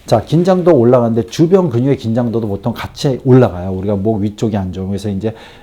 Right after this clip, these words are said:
이쪽에 있는 흉쇄 유돌근이라든가 요 안쪽 깊숙이 있는 이복근이 이렇게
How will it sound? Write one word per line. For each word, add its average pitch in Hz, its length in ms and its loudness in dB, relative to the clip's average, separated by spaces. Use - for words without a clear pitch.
이쪽에 113 300 0
있는 107 140 0
흉쇄 123 380 -2
유돌근이라든가 101 1200 -2
요 123 100 0
안쪽 120 340 -4
깊숙이 - 300 -4
있는 120 120 0
이복근이 123 720 0
이렇게 117 400 -4